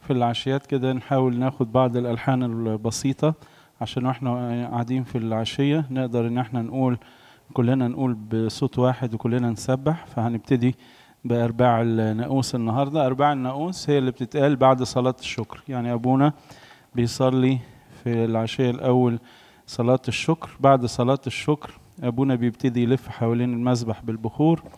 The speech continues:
الوقت ده الشعب بره بيقولوا أرباع الناقوس، اسمها أرباع الناقوس لأنها بتتقال بالإيه؟ بال-، بالدف، آه.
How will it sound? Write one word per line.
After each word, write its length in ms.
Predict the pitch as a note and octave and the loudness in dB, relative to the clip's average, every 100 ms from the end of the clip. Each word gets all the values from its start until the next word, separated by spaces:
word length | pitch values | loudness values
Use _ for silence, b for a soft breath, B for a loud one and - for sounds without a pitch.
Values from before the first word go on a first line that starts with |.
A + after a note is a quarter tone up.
| B B B B - | B B B B -2
الوقت 280 | C3 C3+ C3+ | 2 2 0
ده 120 | B2+ | -2
الشعب 380 | A#2+ C#3 B2 B2 | 0 2 2 2
بره 200 | C3 B2+ | 2 2
بيقولوا 340 | C3 B2+ C3 | 0 -2 -2
أرباع 280 | A#2+ C3 C3 | 0 2 2
الناقوس، 560 | B2 A#2 - D3 C#3 | 2 -2 0 -2 -2
اسمها 260 | B2 C#3+ D3 | -4 0 0
أرباع 240 | C3 C#3+ | 2 2
الناقوس 480 | C#3+ C3 - C#3+ - | 2 0 -2 -4 -2
لأنها 180 | C#3 C#3 | -2 -2
بتتقال 400 | C#3 B2+ C#3 C#3 | -2 -4 -2 0
بالإيه؟ 440 | B2+ A#2+ B2+ C3+ - b b b b - | 0 -2 0 0 -2 b b b b -4
بال-، 500 | B2 B2+ C3 B2+ B2 | 0 0 0 -2 -2
بالدف، 540 | B2+ B2 C3+ A#2+ - | -2 2 2 2 -2
آه. 320 | A#2+ A#2+ A#2 | -4 -4 -4